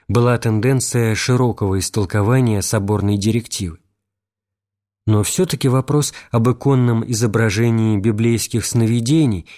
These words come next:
и апокалипсических видений являлся новым, исторической практикой непредвиденным.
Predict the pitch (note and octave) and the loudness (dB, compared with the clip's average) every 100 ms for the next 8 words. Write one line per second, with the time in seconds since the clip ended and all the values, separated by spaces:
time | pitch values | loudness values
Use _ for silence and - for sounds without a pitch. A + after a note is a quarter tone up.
0 | - A2+ A2 - - A#2 A2+ - D#3 C3 | -4 0 0 -2 -2 -2 -2 -2 -2 -2
1 | - A2+ - G2+ G2+ F#2+ D#2+ D#2 _ _ | -4 -6 -4 -4 -2 -2 -4 -6 _ _
2 | _ _ - G#2+ A2+ C#3+ D3 - C#3 C3+ | _ _ -2 2 2 2 0 0 0 2
3 | G#2+ F2+ E2+ _ _ - A2 - A#2+ C3 | 0 -4 -12 _ _ -4 -4 0 0 0
4 | C#3+ D3 - B2 C3 C3 - - - B2 | 0 -2 0 0 0 -2 -4 -8 -2 0
5 | A#2 B2 B2 B2+ A#2+ A#2 F#2 F#2 E2 | 2 0 2 -2 0 -2 -2 -6 -8